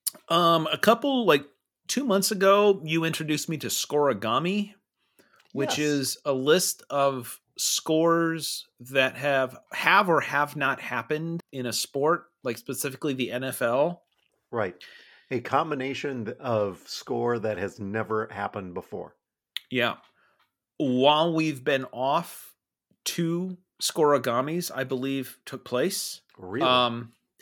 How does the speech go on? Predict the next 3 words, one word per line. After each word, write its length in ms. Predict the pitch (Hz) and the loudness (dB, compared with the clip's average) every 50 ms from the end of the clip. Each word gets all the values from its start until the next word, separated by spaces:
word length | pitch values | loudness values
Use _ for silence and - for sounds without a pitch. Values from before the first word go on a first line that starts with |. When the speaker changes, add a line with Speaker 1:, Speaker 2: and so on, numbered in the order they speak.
| _ _ _ _ _ _ | _ _ _ _ _ _
Speaker 1:
yes. 920 | 127 127 123 135 147 170 165 135 101 - - - - - - - - - - | -12 -10 -2 2 6 8 8 8 6 4 0 -2 -2 -2 -2 -2 -4 -8 -10
The 960 | 127 123 123 127 143 143 147 147 143 143 143 143 139 139 135 135 131 120 113 113 _ - | -14 -12 -8 -4 -4 -4 -4 -4 -6 -6 -6 -6 -6 -6 -6 -6 -6 -6 -8 -14 _ -10
Broncos 1400 | 120 117 127 135 143 165 185 190 190 180 180 180 180 175 175 175 175 175 175 175 175 175 165 151 - - | -4 0 2 2 2 2 0 0 0 2 2 4 4 2 0 0 0 0 0 0 0 -2 -4 -4 -6 -6